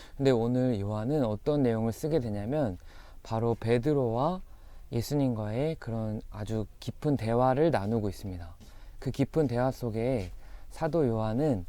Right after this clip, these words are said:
예수님께서 사랑, 사랑의 사도로서 그 주님께서 사랑을 확인하고 또 "네가 나를 사랑하느냐?" 물으시는 내용이 나오고 있어요.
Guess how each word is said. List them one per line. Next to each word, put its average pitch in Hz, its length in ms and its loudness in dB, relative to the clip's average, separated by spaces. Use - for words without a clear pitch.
예수님께서 117 720 0
사랑, 170 580 -2
사랑의 180 460 0
사도로서 160 760 2
그 110 460 -2
주님께서 127 640 0
사랑을 170 460 -2
확인하고 160 840 -2
또 107 100 -4
"네가 104 300 -2
나를 104 220 -2
사랑하느냐?" 135 600 0
물으시는 120 560 -2
내용이 107 520 -2
나오고 101 460 -2
있어요. 85 360 -12